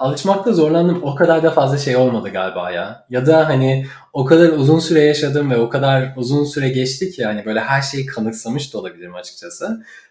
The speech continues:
O yüzden, e, şu noktada sadece özlediğim şeyler var. E, alışmakta zorlandım olarak kategorize edemeyeceğim ama yani gerçekten güzel olan şeyler. Bunlar da aslında ufak şeyler. Yani hani büyük şeyleri de özlüyorum tabii ki de. Yani bu dil olayı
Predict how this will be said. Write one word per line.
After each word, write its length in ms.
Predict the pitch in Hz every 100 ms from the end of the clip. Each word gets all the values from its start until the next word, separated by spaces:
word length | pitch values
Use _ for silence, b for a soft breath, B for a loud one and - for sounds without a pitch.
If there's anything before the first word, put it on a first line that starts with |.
| B
O 100 | 123
yüzden, 460 | 139 151 165 160 -
e, 200 | 123 110
şu 160 | - 160
noktada 720 | 165 165 165 170 180 170 -
sadece 300 | 160 165 175
özlediğim 420 | 135 131 135 170
şeyler 360 | 156 104 92 90
var. 260 | 139 220 _ _ _ _ _ _ _ _ _ _ _
E, 40 | 117
alışmakta 920 | 107 107 120 110 117 113 - 120 110
zorlandım 500 | 120 117 120 120 123
olarak 280 | 120 120 -
kategorize 460 | 127 120 123 117
edemeyeceğim 460 | 120 131 107 131 170
ama 380 | 139 160 147 135
yani 180 | 117 113
gerçekten 480 | 131 - - 135
güzel 200 | 123 123
olan 240 | 120 101 92
şeyler. 400 | - 90 120 - _ B B B B B B
Bunlar 400 | 160 202 185 123
da 200 | 156 139
aslında 300 | 131 - 147
ufak 260 | 135 143 -
şeyler. 300 | 113 92 95
Yani 220 | 110 117
hani 200 | 143 131
büyük 180 | 151 156
şeyleri 420 | 170 151 156 147
de 60 |
özlüyorum 500 | 127 107 104 101 98
tabii 280 | 95 95 92
ki 100 | -
de. 60 | 104
Yani 240 | 104 104
bu 160 | 117 117
dil 140 | 156
olayı 520 | 131 110 107 165 240